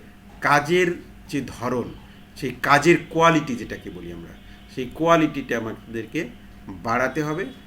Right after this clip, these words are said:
একই সাথে সাথে সকলের বৈচিত্র্যকে কাজে লাগিয়ে আমাদের, উম,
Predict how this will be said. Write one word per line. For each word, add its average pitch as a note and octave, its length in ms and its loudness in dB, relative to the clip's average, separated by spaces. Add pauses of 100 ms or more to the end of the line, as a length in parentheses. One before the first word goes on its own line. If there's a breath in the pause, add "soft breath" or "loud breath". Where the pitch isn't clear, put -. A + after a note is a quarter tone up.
(180)
একই C3+ 240 -4
সাথে F#3 280 -4
সাথে E3+ 300 -8
সকলের E3+ 480 -2
বৈচিত্র্যকে D#3+ 720 -4
কাজে C3+ 280 -2
লাগিয়ে A#2 280 -2
আমাদের, A2+ 280 -6 (540 loud breath)
উম, G2 140 -12